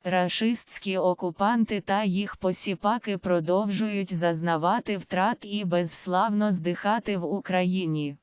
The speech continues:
У тимчасово окупованому Донецьку пролунали вибухи. Кажуть, що ракетним ударом пошкоджено будівлю ресторану, в якому рашистські окупанти відзначали десятий рік утворення так званої Динири.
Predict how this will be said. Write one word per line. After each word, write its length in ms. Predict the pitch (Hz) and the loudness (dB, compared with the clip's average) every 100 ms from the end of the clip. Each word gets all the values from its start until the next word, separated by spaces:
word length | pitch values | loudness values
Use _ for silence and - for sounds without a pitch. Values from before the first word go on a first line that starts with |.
| _ | _
У 160 | 220 214 | -4 -2
тимчасово 1040 | 202 185 175 185 170 - 220 220 208 180 | -2 -2 0 0 0 0 0 2 2 2
окупованому 920 | 180 190 175 202 240 214 202 196 196 | 0 -2 -2 2 2 4 2 2 2
Донецьку 640 | 170 165 180 226 - 233 214 | 2 2 2 -2 -4 -4 -2
пролунали 760 | 185 175 170 160 160 190 190 | 0 2 2 0 0 0 0
вибухи. 680 | 165 190 165 156 - 143 143 _ _ | 0 -2 0 -2 -2 -6 -6 _ _
Кажуть, 540 | 190 202 202 208 - - - | -2 0 0 -2 -4 -14 -14
що 320 | - - 233 196 | -8 -4 0 2
ракетним 680 | 170 - 226 - 196 185 180 | 0 0 -2 0 -2 0 0
ударом 680 | 180 165 202 208 196 185 | -2 0 2 2 2 0
пошкоджено 920 | - 180 - - 254 208 208 202 196 | 2 0 0 0 2 4 2 2 2
будівлю 600 | 170 180 156 180 185 185 | 0 -2 -2 -2 0 0
ресторану, 800 | 170 170 - 170 175 226 214 208 - - | 2 0 0 2 2 2 2 -2 -6 -16
в 100 | 165 | -8
якому 580 | 170 180 - 220 226 214 | -2 -2 0 2 4 4
рашистські 840 | 180 170 - 226 226 - - 190 185 | 2 2 0 0 -2 -4 -6 -2 2
окупанти 840 | 180 - 175 196 214 233 214 202 | 2 2 -2 0 2 2 2 0
відзначали 880 | 180 160 165 170 165 196 233 220 185 | 0 0 0 0 0 0 2 0 0
десятий 680 | 170 160 208 233 190 175 | 0 0 0 0 -2 -2
рік 280 | 185 220 - | 0 -2 -4
утворення 800 | 196 180 170 202 220 214 208 202 | -4 -2 0 2 2 2 2 2
так 300 | - 233 233 | 0 0 0
званої 680 | 165 160 185 220 202 196 170 | -2 0 2 2 2 2 0
Динири. 640 | 202 214 190 202 196 | 0 0 0 0 -2